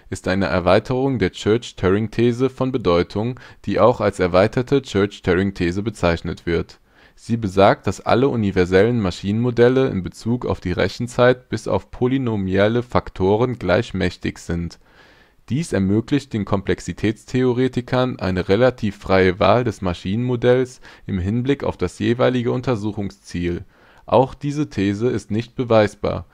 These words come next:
Im Gegensatz zur gewöhnlichen Church-Turing-These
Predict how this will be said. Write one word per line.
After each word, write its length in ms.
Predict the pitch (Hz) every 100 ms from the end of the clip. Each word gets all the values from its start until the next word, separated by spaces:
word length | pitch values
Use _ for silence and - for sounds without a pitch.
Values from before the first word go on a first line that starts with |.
| - _
Im 180 | 107 104
Gegensatz 600 | 101 113 127 139 139 -
zur 160 | - 95
gewöhnlichen 560 | 95 107 127 135 110
Church-Turing-These 1160 | 95 95 90 - - 92 98 98 110 110 123 135